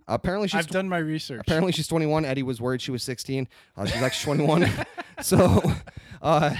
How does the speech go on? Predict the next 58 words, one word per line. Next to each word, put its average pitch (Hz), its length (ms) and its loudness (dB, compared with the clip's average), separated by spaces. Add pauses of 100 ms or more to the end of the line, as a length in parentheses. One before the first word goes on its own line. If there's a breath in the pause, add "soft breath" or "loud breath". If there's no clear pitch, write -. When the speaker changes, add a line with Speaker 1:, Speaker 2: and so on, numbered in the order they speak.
Speaker 2:
You 196 120 -10
never 185 280 -4
know, 190 260 -4
man. 160 380 -6
Speaker 1:
last, 156 440 -2
last 156 320 0
week, 151 220 -2
we, 139 440 -4
uh, 123 240 0
basically 120 400 -4
lit 117 260 -6
her 127 180 -6
on 120 140 -4
fire 123 360 -4
again 120 360 -4
over 117 320 -6
the 113 220 -6
Fire 117 300 -4
Festival 113 720 -6 (140)
debacle. 107 720 -6 (360 soft breath)
And, 110 480 -6
uh, 113 260 -2
this 123 220 -6
week, - 440 -8
um, 113 400 -2 (100)
we're 110 100 -6
gonna 113 140 -8
give 107 120 -8
you 113 60 -4
a 107 60 -8
little 110 180 -4
update 113 240 -6
on 113 160 -2
that. 113 240 -4 (300 soft breath)
Uh, 113 120 -2
so 113 120 -8
before 196 280 -2
that, 196 180 -2
we 170 120 -2
actually, 147 360 -2
uh, 135 60 2
also 127 440 -2 (100)
kinda 143 200 -6
gave 120 160 -6
her 123 60 -4
a 120 40 -4
little 117 160 -2
hard 117 200 -4
time 113 200 -6
about 110 240 -6
the 110 180 -8
Pepsi - 380 -14
commercial 110 380 -10
that 98 140 -10
she 113 120 -12
did 101 240 -8
that 98 120 -8
was 98 300 -10